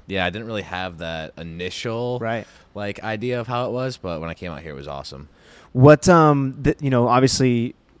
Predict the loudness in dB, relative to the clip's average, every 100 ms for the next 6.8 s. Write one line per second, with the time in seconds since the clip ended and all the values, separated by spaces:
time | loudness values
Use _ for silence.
0 | -8 0 2 4 2 0 0 2 4 2
1 | 0 -2 -2 -2 -4 -4 -6 -6 -4 -4
2 | -4 -2 0 2 2 0 0 0 -4 -6
3 | -12 -10 -8 -4 4 4 4 2 0 0
4 | -4 -6 -6 -6 -4 -8 -4 -4 -2 -4
5 | -6 -8 -8 -6 -4 -4 -4 -2 -2 -2
6 | -4 -2 -4 -2 -2 -2 -2 -6